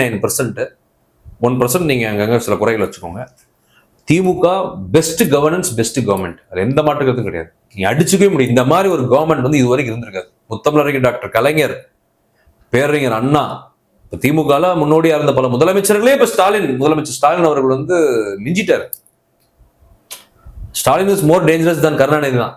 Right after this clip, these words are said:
அப்படிதான், அப்படிதான் பார்க்க வேண்டியதா இருக்கு. அந்த லெவலுக்கு போயிட்டாரு. இப்ப உதயநிதி அண்ணன் ஸ்டாலின் அவர்கள் வந்து இன்னும் பயங்கரமா போயிட்டு இருக்காரு. முதலமைச்சர் ஸ்டாலின் விட பயங்கரமா ஃபங்க்ஷனிங் பண்றாரு. இது உண்மையில நம்ம பாராட்டணும். ஃபேரான ரிவ்யூ தான் நான் சொல்றது. நம்ம ஒண்ணு முட்டு கொடுத்து ஜால்ரா தட்டல. அப்ப நீங்க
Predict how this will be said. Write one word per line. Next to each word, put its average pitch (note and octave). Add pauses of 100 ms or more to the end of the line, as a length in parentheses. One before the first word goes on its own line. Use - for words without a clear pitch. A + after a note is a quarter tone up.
அப்படிதான், C3
அப்படிதான் D3
பார்க்க D3
வேண்டியதா F#2+
இருக்கு. E2+ (140)
அந்த E3
லெவலுக்கு G#3
போயிட்டாரு. E3
இப்ப F#3+
உதயநிதி A3+
அண்ணன் F3+
ஸ்டாலின் D#3+
அவர்கள் D3+
வந்து F#3+
இன்னும் A3+
பயங்கரமா E3+
போயிட்டு A2
இருக்காரு. F2 (580)
முதலமைச்சர் B2
ஸ்டாலின் C3+
விட C3+
பயங்கரமா C#3
ஃபங்க்ஷனிங் G#2+
பண்றாரு. E2+ (640)
இது B2+
உண்மையில F3
நம்ம C3
பாராட்டணும். A#2+
ஃபேரான G#3
ரிவ்யூ D3
தான் C#3
நான் A2
சொல்றது. G2
நம்ம A#2+
ஒண்ணு C#3+
முட்டு C#3+
கொடுத்து C3
ஜால்ரா C3
தட்டல. G2+ (1000)
அப்ப G3+
நீங்க F#3